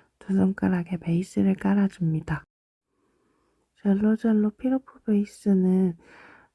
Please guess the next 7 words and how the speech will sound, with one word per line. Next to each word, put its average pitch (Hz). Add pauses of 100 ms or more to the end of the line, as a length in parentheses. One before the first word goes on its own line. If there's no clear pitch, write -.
(140)
나중에 196
제거를 190
할 240 (120)
때 214
한꺼번에 247 (200)
연장한 190
네일을 165